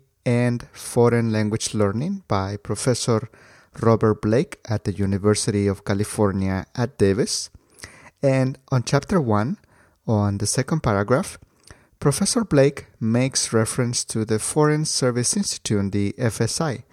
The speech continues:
and he points out that the F S I estimates that anywhere from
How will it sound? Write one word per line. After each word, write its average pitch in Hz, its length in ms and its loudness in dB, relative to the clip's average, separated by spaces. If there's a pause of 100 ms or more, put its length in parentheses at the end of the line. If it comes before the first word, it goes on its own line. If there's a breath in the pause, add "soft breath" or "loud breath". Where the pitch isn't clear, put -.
(540 loud breath)
and 113 320 2
he 120 180 -2
points 123 380 0
out 117 380 0
that 98 560 -2
the 104 260 -2
F 123 220 0
S - 200 -2
I 120 420 -2 (120)
estimates 170 640 0
that 117 440 -2 (100)
anywhere 180 760 0 (280 loud breath)
from 123 520 0